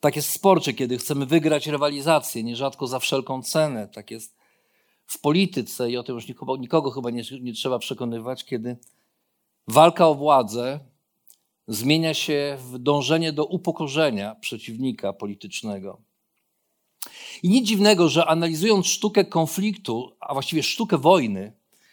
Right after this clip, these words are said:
e, sztukę prowadzenia wojny, starożytny doradca wojskowy z dalekich Chin, Sun Tzu, już w szóstym wieku przed naszą erą napisał w swoim traktacie Sztuka wojny takie słowa: „Uśmiechaj się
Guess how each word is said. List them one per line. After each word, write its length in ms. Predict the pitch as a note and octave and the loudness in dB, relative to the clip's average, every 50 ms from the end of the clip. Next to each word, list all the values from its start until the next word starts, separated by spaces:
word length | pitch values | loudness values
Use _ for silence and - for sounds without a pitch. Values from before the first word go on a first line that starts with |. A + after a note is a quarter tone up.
| _ _ _ _ _ _ _ - | _ _ _ _ _ _ _ 0
e, 600 | A#2 A2+ A2+ A2+ A2 A2 A2+ A2+ A2+ A2+ A2+ A2 | 2 2 4 4 2 2 0 0 -2 -4 -4 -6
sztukę 260 | - - F3 D3+ - | -4 -2 0 0 2
prowadzenia 520 | - E3 D#3 D#3 D#3 C#3+ G3 F#3+ E3+ C#3+ | 2 4 4 4 4 6 6 6 6 4
wojny, 420 | B2 B2 B2 A#2 A#2 B2 C#3 D#3 D3+ | 2 2 0 0 -2 -4 -6 -6 -6
starożytny 760 | - - - D#3+ D#3 D#3 D3+ G3 G3+ G3+ F#3+ F#3 F3 E3 D3 - - - - - _ _ | -6 2 4 4 4 6 6 4 4 2 0 0 0 0 -2 -6 -12 -20 -20 -20 _ _
doradca 580 | B2+ A#2+ D3+ D3+ E3 F3 F#3 - - - E3+ D3+ | 0 4 6 8 8 6 6 4 2 2 2 2
wojskowy 960 | C3 D3 D#3 D3 C3 - - - - F#3 F3+ E3 D3+ D#3+ D#3+ D#3 D3+ D3+ D3+ _ _ _ _ _ | 4 2 0 -2 -2 -4 -4 2 4 6 6 6 4 4 2 2 2 0 -4 _ _ _ _ _
z 120 | A2 A2+ G#2+ | -10 -2 4
dalekich 460 | C3+ C#3 D#3 F#3+ A3+ - - D#3 - | 6 6 8 6 4 2 -4 -8 -8
Chin, 540 | - - - D3+ B2 G#2 G2 F#2 F#2 G2 G2+ _ _ _ _ _ _ _ _ _ _ _ _ _ _ _ - - _ - | -8 -6 -4 -2 -2 -2 -2 -4 -6 -10 -16 _ _ _ _ _ _ _ _ _ _ _ _ _ _ _ -14 -14 _ -6
Sun 260 | - - F3+ F#3+ F#3 | 2 6 8 8 8
Tzu, 300 | F#3 - - - C#3+ A2+ | 6 2 0 0 2 2
już 220 | A2 A#2 C3 B2+ - | 2 0 -2 -4 -2
w 20 | |
szóstym 400 | - - F#3 F3 - - D#3+ C#3+ | 0 2 2 2 0 -2 -4 0
wieku 380 | C3+ D3+ E3 D#3+ - D#3 D3 C#3+ - _ _ _ _ _ | 2 2 0 0 -2 -4 -6 -6 -8 _ _ _ _ _
przed 220 | - - E3+ D3 | 0 2 2 4
naszą 280 | D3+ D3 - - D3 C#3 | 4 0 0 -2 -2 0
erą 260 | D3 D#3 D#3+ D#3+ D3+ | 2 2 2 4 2
napisał 400 | D3 C#3 C#3+ F#3+ F3+ - F3 D#3+ | 2 2 0 0 0 2 2 2
w 60 | - | 2
swoim 320 | - - - E3 D#3 D3 - | -2 -4 -2 -2 -2 -2 -2
traktacie 680 | - D3+ C#3+ - - - E3+ E3+ - - D#3+ D#3 D3+ - _ _ _ _ | -2 -2 -2 2 4 4 4 4 2 0 -2 -2 -2 -4 _ _ _ _
Sztuka 460 | _ - - - E3+ E3 D#3+ - D#3+ C#3+ | _ -8 -2 2 2 2 6 6 6 6
wojny 520 | C3+ C#3 C3+ C3+ C3 B2+ C3 C#3 C3+ B2+ _ _ _ _ _ _ _ | 6 4 2 2 2 0 -2 -4 -6 -10 _ _ _ _ _ _ _
takie 220 | - C3 - - B2+ | -4 -2 -2 -4 -6
słowa: 340 | - - E3 D3 A2+ A2 | 0 4 4 6 6 4
„Uśmiechaj 640 | G#2 - - B2+ - - - C4 C#4+ G3 D3+ A#2+ G#2 | 2 2 -2 -4 -4 0 2 2 2 2 0 -2 -4
się 300 | - - - B2 C#3+ E3 | -6 -8 -8 -6 -6 -8